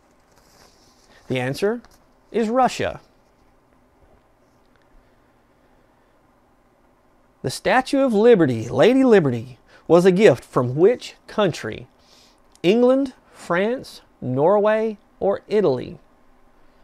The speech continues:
The Statue of Liberty was a gift from which country? England, France, Norway, or Italy? The answer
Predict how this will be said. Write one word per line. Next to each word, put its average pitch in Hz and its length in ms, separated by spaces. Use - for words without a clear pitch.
The 147 60
Statue 180 460
of 175 80
Liberty 208 320
was 151 160
a 135 80
gift 147 280
from 113 260
which 190 300
country? - 480
England, 233 500
France, - 640
Norway, 180 680
or 180 320
Italy? 120 500
The 139 140
answer 208 420